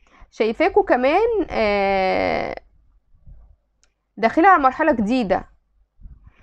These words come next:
و... و... والتجديد. شايفين كده طائر الزافونكس، ده معناه انه في طاقة جديدة، في مرحلة جديدة داخلة على حياة مواليد برج الجوزاء، هتشعل فيها نار الحب من جديد.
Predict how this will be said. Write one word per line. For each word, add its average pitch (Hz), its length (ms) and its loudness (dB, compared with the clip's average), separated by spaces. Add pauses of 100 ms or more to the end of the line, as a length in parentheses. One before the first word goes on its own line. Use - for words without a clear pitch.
(280)
و... 214 440 0
و... 220 420 0
والتجديد. 220 800 0
شايفين 294 260 0
كده 294 160 0
طائر 294 260 0
الزافونكس، 277 600 0 (480)
ده 254 180 4
معناه 320 360 2
انه 233 500 -2
في 349 280 2
طاقة 359 300 2
جديدة، 233 360 -2
في 302 120 -4
مرحلة 302 360 2
جديدة 277 260 0
داخلة 247 320 0
على 190 140 -2
حياة 233 220 0
مواليد 208 280 -4
برج 220 200 0
الجوزاء، 190 560 -4 (400)
هتشعل 285 420 2
فيها 294 200 4
نار 294 260 4
الحب 247 420 2
من 214 220 -4
جديد. 196 400 -4